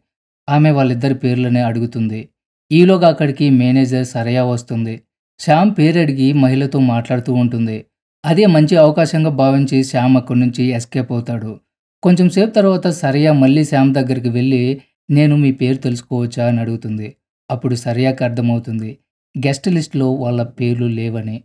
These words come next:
"మీరు ఎగ్జిబిషన్ అయ్యేదాకా ఉండి మిగిలిన ఫుడ్ తీసుకెళ్లొచ్చు" అని చెప్తుంది. శ్యామ్ ఆమె మిగిలిన ఫుడ్ తీసుకెళ్లమని చెప్పిన మాటలు విని ఆశ్చర్యపోతాడు.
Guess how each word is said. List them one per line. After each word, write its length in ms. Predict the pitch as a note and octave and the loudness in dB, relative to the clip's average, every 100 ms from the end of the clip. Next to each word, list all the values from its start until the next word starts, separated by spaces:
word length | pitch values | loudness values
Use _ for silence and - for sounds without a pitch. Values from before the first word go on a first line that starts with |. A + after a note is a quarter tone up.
| _ _ _ _ - | _ _ _ _ -4
"మీరు 240 | D3+ F3 F3 | 2 4 4
ఎగ్జిబిషన్ 580 | D#3+ D3 F3+ F#3 F#3+ F3 | 4 2 2 2 2 2
అయ్యేదాకా 460 | C#3 D#3+ E3 E3+ D3+ | 4 2 0 0 2
ఉండి 220 | D3+ C#3+ | 2 4
మిగిలిన 400 | C#3+ C3 C#3 D#3 | 2 2 2 0
ఫుడ్ 260 | D3+ C#3 C3+ C3 | 0 -2 -4 -2
తీసుకెళ్లొచ్చు" 600 | A#2+ A#2+ B2+ B2+ B2 C3 | -4 -2 -2 -2 -2 -2
అని 160 | A#2+ | 0
చెప్తుంది. 480 | A#2+ A2+ A#2 A2 G#2+ - _ _ _ _ _ | -2 -6 -6 -6 -6 -12 _ _ _ _ _
శ్యామ్ 340 | - E3 G#3+ G#3 - | 0 2 2 0 -4
ఆమె 220 | F3 F3 | 0 2
మిగిలిన 420 | D#3+ D3 D#3+ G3+ | 2 2 2 2
ఫుడ్ 280 | G3+ F#3 E3 D#3+ | 0 -2 -4 -2
తీసుకెళ్లమని 640 | C#3+ D3 - D3+ D3+ D3+ | -2 -2 -2 0 2 2
చెప్పిన 360 | D3 C3 B2 C#3+ | 0 -4 -2 -2
మాటలు 400 | C3+ B2 B2 B2 | 2 0 -2 -2
విని 240 | A#2+ A#2+ B2+ - | 0 0 0 -4
ఆశ్చర్యపోతాడు. 840 | A2+ A#2+ C3+ B2 A#2+ A#2+ A#2 A2 | -12 -10 -6 -6 -6 -8 -8 -8